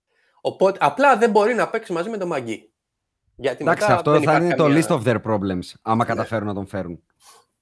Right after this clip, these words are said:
Speaker 1: Καλά,
Speaker 2: Κάτι
Speaker 1: δεν
Speaker 2: να
Speaker 1: νομίζω.
Speaker 2: πεις, Άκη.
Speaker 1: Απλά πιστεύω ότι αυτό θα έκανε,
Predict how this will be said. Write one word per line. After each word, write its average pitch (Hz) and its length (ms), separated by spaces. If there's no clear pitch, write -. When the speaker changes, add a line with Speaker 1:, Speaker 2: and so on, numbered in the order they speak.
Speaker 1:
Καλά, 160 180
Speaker 2:
Κάτι 151 140
Speaker 1:
δεν 185 100
Speaker 2:
να - 60
Speaker 1:
νομίζω. 147 160
Speaker 2:
πεις, 113 80
Άκη. 131 120
Speaker 1:
Απλά 220 460
πιστεύω 214 320
ότι 180 120
αυτό 165 220
θα 190 100
έκανε, 190 500